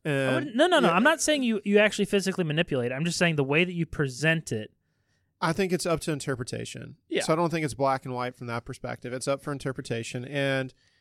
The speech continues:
Speaker 2: Jonathan has tried to play the more, um, I don't wanna call it the level-headed approach, more of the,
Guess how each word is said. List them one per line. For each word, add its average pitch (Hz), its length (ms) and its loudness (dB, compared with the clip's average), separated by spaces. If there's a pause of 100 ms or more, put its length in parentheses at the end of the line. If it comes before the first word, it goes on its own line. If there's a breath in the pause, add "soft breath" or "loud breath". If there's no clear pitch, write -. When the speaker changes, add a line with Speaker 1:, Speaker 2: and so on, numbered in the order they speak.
(520)
Speaker 2:
Jonathan 175 640 0
has 156 240 -6
tried 143 320 0
to 143 40 -10
play 127 380 -2
the 123 180 -8
more, 120 720 -6 (1040 soft breath)
um, 165 560 -14 (960)
I 147 60 -12
don't 175 100 -6
wanna 156 140 -2
call 147 220 -4
it 123 60 -8
the 123 60 -12
level-headed 120 560 -6
approach, 113 640 -8 (720)
more 135 280 0
of 113 80 -6
the, 117 460 -6